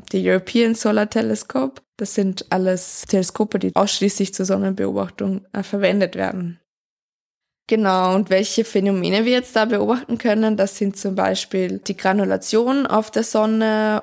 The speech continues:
oder magnetische Phänomene wie Flares oder auch Sonnenflecken. Und da gibt's ja jetzt auch wieder einige, die man immer wieder beobachten kann. Und die vielleicht auch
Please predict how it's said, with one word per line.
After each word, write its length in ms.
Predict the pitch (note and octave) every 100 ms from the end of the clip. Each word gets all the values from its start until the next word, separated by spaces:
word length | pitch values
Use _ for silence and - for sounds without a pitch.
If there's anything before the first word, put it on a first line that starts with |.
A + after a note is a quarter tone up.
| -
oder 720 | F#3+ F#3+ F#3+ F#3+ F#3 F#3 F3+ _ _ -
magnetische 680 | G3 - F#3+ G3 A#3+ - A3
Phänomene 720 | G3 G3+ G3 F#3+ G3 G3+ G3+ - - - _ -
wie 140 | G3+
Flares 800 | F#3 - F#3 F#3+ G#3 A#3+ D#4+ -
oder 360 | G#3 G3+ G3 G3
auch 120 | G3
Sonnenflecken. 1160 | - G#3 A#3 B3 A3 A3 - A3+ A3+ A#3 A#3+ B3
Und 200 | G3+ -
da 60 | G3+
gibt's 240 | G#3+ A3
ja 60 | F#3+
jetzt 240 | G3 -
auch 240 | G3 G#3 -
wieder 380 | G3 F#3+ F#3+ -
einige, 380 | G3 G#3 G#3+ F#3+
die 140 | G3
man 320 | F#3+ F#3+ F#3 -
immer 260 | G#3 G3
wieder 200 | G3+ G3
beobachten 680 | F#3+ - G3 F#3+ F#3+ - G3
kann. 340 | - G3 F#3+ G3 - - - - _ _
Und 200 | G#3 G3
die 60 |
vielleicht 460 | G3+ G3 F#3 A#3+ -
auch 240 | F#3+ G#3